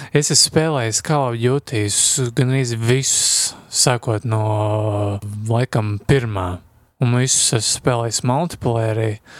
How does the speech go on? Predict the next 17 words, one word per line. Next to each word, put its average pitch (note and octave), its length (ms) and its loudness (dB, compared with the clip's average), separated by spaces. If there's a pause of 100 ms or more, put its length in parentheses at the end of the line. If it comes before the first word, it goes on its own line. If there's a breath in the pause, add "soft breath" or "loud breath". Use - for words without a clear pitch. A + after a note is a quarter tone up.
(800 loud breath)
Un, A2 520 0
ā, G#2+ 220 0
šādas C3 420 0
problēmas A2+ 760 0
man A#2 200 0
bija A2 240 2
tikai C3 400 0
un A2 80 0
vienīgi A2+ 400 0
Call B2 240 2
of A2 80 -4
Duty B2 400 0
Modern A#2+ 400 0
Warfare A#2 480 0
divi, A2 400 0 (760 loud breath)
kur, C#3+ 280 0
ā, C3+ 220 0